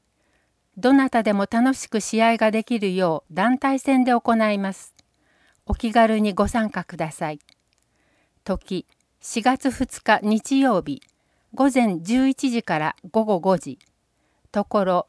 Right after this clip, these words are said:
スポーツセンター第一競技場。四、春季弓道大会。時、四月九日日曜日、午前九時から午後一時。ところ、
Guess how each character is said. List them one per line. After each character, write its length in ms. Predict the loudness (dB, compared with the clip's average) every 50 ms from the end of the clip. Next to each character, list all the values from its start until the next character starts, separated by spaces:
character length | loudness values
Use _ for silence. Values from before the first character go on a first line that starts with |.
| _ _
ス 180 | -20 -20 -12
ポ 200 | -6 -2 0 0
ー 60 | 0 0
ツ 120 | -2 -8
セ 200 | -6 -2 -2 -2
ン 60 | -2
タ 320 | -4 _ -6 -6 -6 -6 -8 -12
ー 60 | -10
第 280 | -4 -2 -2 0 -2 -2
一 200 | -6 -8 -10 -12
競 300 | -8 -2 0 0 2 2
技 160 | 0 -2 -4
場。 400 | -4 -4 -4 -2 -2 -4 -6 -10 -12 _ _ _ _ _ _ _ _ _ _ _ _ _ _ _ _ _ _ _ _
四、 380 | -4 -2 0 0 0 -2 -6 -10 _ _ _ _ _ _ _
春 340 | -14 -8 -4 -2 -2 -2 -2
季 300 | _ -8 -12 -12 -12 _
弓 280 | -12 -6 -4 -2 -2 0
道 240 | 2 2 2 2 0
大 220 | -2 -4 -6 -6
会。 280 | -8 -10 -12 -12 -12 -12 _ _ _ _ _ _ _ _ _ _ _ _ _ _ _ _ -10
時、 420 | -8 -8 -8 -8 -10 -12 -12 -12 -14 _ _ _ _ _ _ _ _ _ _
四 220 | -16 -12 -8 -4 -2
月 260 | -2 -2 -4 -6 -6
九 160 | -2 -2 0
日 400 | 0 0 0 0 0 0 0 0
日 320 | 0 0 -4 -4 -4 -4
曜 220 | -2 0 0 -2 -2
日、 200 | -4 -8 -10 -12 _ _ _ _ _
午 160 | 0 0 0
前 240 | 2 0 -2 -4 -4
九 140 | -4 -6
時 140 | -6 -6 -6
か 180 | -6 -4 -4 -2
ら 160 | -2 -2 -4 -6 _ -10 -4
午 120 | -2 -2
後 220 | 0 0 -2 -4 -4 -6
一 360 | -10 -10 -10 -10 -12 -12 -12
時。 200 | -12 -12 -14 -14 _ _ _ _ _ _ _ _ _ _ _ _ _
と 140 | -8 -8 -6
こ 200 | -4 -2 -2 -2
ろ、 200 | 0 0 -2 -2